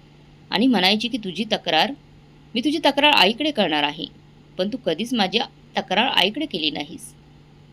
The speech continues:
पण तुझ्या धमकीमुळेच मी चुकीच्या वाटेवर न जाता चांगल्या मार्गावर येत होतो. आज तुला पण मी बदललो आहे असं वाटतं आहे ना?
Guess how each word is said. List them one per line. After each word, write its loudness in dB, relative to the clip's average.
पण 2
तुझ्या 2
धमकीमुळेच 2
मी -2
चुकीच्या -4
वाटेवर 2
न -4
जाता -2
चांगल्या -2
मार्गावर -2
येत -4
होतो. -14
आज 2
तुला 0
पण 2
मी 4
बदललो 0
आहे 0
असं -4
वाटतं -4
आहे -4
ना? -4